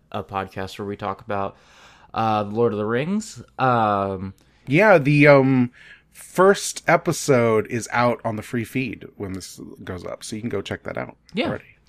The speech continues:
Speaker 1: Yeah, that's the thing. If you go to export odd dot I O and you give us a dollar, you get access to most of the stuff a week early. Um, and, uh, yeah, uh,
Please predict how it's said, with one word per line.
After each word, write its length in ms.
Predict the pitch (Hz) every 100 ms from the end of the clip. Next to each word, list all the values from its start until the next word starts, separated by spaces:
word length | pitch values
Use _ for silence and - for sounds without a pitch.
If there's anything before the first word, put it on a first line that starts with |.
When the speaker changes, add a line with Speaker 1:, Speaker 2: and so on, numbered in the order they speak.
| _ - -
Speaker 1:
Yeah, 180 | 190 131
that's 220 | 139 139
the 60 |
thing. 200 | 147 170
If 100 | 156 135
you 80 |
go 100 | 147
to 100 | 156
export 360 | 127 135 147 123
odd 180 | 120 120
dot 160 | 120
I 180 | 110 120
O 160 | 117 113
and 100 | 104
you 60 | 104
give 120 | 113
us 160 | 107
a 40 | 101
dollar, 360 | 120 131 135
you 140 | 135 110
get 180 | 117 104
access 360 | 113 - 120
to 100 | -
most 280 | 113 127 135
of 40 | 131
the 60 |
stuff 300 | 131 - 135
a 40 | 135
week 260 | 123 131 -
early. 460 | 156 185 185 185 - _ _ _ -
Um, 800 | 135 131 117 107 104 95 95 95 _ _ _ _ _
and, 760 | 120 120 110 107 104 104 101 98 -
uh, 400 | 110 101 98 98 101
yeah, 340 | 147 156 101 101 _
uh, 400 | 117 113 107 98